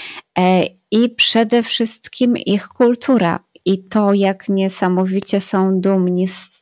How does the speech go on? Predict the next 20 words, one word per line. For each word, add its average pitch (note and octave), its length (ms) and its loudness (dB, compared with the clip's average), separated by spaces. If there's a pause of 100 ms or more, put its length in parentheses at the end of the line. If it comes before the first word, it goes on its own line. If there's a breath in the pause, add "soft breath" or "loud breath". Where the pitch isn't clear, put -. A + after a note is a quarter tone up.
z - 260 -10
tego F#3+ 260 -2
wszystkiego, F#3 640 -4
co F#3+ 160 -4
posiadają. F3+ 800 -2 (560 loud breath)
E, F3+ 160 2
potrafią F#3+ 600 0
godzinami F#3+ 600 0
opowiadać, F#3 680 0 (180)
e, F3+ 520 0 (120)
pokazywać, F#3+ 720 0 (220)
e, F3 280 2 (400)
to, F#3 140 -2
co F#3+ 180 0
mają, F3+ 520 0 (140)
szczególnie G#3+ 600 0
dla G#3 140 0
turystów. F3+ 800 -2 (460 loud breath)
E, F#3 360 2
z-, F3+ 580 -6